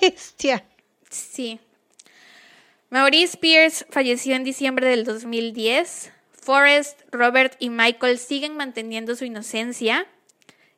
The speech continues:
Speaker 2: Y eso es todo lo que hay del caso. Nunca se encontraron a los dos hombres,
Speaker 1: Mm.
Speaker 2: nunca los buscaron.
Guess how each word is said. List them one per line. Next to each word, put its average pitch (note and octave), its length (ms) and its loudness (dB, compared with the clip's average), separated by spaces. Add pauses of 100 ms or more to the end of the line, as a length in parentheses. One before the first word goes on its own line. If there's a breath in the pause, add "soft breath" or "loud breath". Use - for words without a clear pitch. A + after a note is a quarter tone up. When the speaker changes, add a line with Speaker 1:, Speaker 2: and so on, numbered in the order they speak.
(100)
Speaker 2:
Y G#3 80 -4
eso A#3+ 140 -4
es C#4 80 -10
todo E4 160 4
lo C#4+ 100 2
que C4 80 -2
hay C4 60 0
del C4+ 140 -2
caso. C4+ 300 -2
Nunca C#4 320 0
se D#4+ 80 -6
encontraron C#4+ 460 -2
a C#4+ 40 -2
los C#4 160 -4
dos C4+ 200 -2
hombres, G#4 280 4 (140)
Speaker 1:
Mm. B4+ 120 2
Speaker 2:
nunca B4 200 6
los A4+ 220 2
buscaron. C#4 800 2